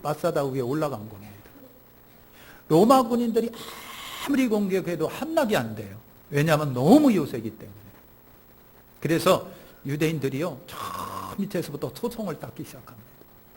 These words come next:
끊임없이 토성을 쌓고 쌓고, 그래서 높은 산꼭대기까지 토성을 쌓았습니다. 그러면서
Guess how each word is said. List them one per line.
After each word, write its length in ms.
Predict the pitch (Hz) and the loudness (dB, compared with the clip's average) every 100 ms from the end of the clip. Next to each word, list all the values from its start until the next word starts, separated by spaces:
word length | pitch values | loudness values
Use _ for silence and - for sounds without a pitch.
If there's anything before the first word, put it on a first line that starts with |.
| - - - - - - - | -20 -20 -20 -20 -20 -12 -6
끊임없이 580 | 302 269 262 - 208 | -2 2 2 0 -4
토성을 400 | - 185 180 170 160 | -4 -4 -2 -4 -4
쌓고 320 | 165 143 151 | -6 -4 -6
쌓고, 340 | - 143 - | -6 -10 -8
그래서 260 | 131 127 - - - - | -10 -10 -12 -14 -20 -12
높은 840 | - - - - - - - - 208 | -12 -8 -10 -10 -14 -16 -6 -4 -2
산꼭대기까지 840 | 196 190 - 185 160 147 147 143 | -4 -6 -6 -4 -2 -2 -6 -6
토성을 340 | 180 175 139 | -8 -6 -8
쌓았습니다. 540 | 113 131 110 120 110 - - - - - - - - - - - - - - | -10 -16 -20 -20 -20 -20 -20 -20 -20 -20 -20 -20 -20 -20 -20 -20 -20 -18 -2
그러면서 840 | 175 202 202 170 175 175 101 | 0 2 0 2 4 4 2